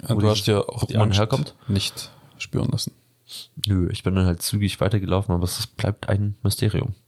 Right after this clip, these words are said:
Speaker 1: Ja. Wie wär's denn mit einer weiteren Expedition,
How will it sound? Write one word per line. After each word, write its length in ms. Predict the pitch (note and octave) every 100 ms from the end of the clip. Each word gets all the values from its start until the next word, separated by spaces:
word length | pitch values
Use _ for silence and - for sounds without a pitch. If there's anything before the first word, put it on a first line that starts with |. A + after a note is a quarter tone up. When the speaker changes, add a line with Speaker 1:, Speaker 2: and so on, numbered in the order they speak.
| _
Speaker 1:
Ja. 400 | G#2 A2 D3+ G3 A3+ _ _ _ _ _ - - _ _ - - -
Wie 120 | A2
wär's 180 | C3 D3
denn 160 | C3+ C3+
mit 180 | C3+ -
einer 340 | A#2 A2+ G#2+
weiteren 560 | A2 B2 G#2+ G#2+ G#2 -
Expedition, 720 | G#2+ - E2+ - F#2 F2+